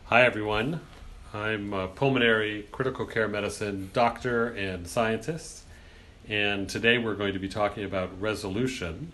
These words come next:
And this is an area that's been an interest of mine and the laboratory for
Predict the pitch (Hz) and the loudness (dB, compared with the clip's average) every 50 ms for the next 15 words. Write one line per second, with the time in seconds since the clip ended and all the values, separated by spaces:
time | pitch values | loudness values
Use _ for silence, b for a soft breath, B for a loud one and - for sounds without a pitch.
0 | B B B B B B B B B - - 104 101 98 98 98 107 120 - - | B B B B B B B B B -14 -6 -4 -2 -2 -2 -2 -4 -4 -4 -2
1 | 117 107 101 92 98 98 101 107 107 104 107 107 104 104 101 98 95 95 95 95 | -2 -2 -2 -2 -2 -4 -2 -2 -2 0 2 2 2 2 2 2 2 0 0 -2
2 | - - - 95 95 - - - 101 98 95 92 101 113 120 117 - 104 92 90 | -4 -6 -6 -6 -6 -6 -8 -6 -4 -2 -2 -2 -2 -4 -4 -4 -2 -4 -4 -4
3 | - - - - - - B B B B B B B B B B B - 95 90 | -4 -8 -12 -12 -14 -16 B B B B B B B B B B B -8 -8 -6
4 | 92 98 101 107 107 110 110 110 110 104 98 92 90 90 87 87 87 - - - | -2 0 0 2 2 2 2 2 2 0 0 -2 -4 -4 -6 -8 -10 -14 -18 -20
5 | - - - - 101 98 101 107 110 107 101 95 - 98 92 90 90 87 87 85 | -20 -18 -10 -6 0 2 4 4 4 2 0 -6 -4 -2 -2 0 0 -2 -4 -6
6 | 85 - - - 98 92 90 90 90 87 87 | -8 -10 -8 -4 -2 -2 0 0 -2 -4 -6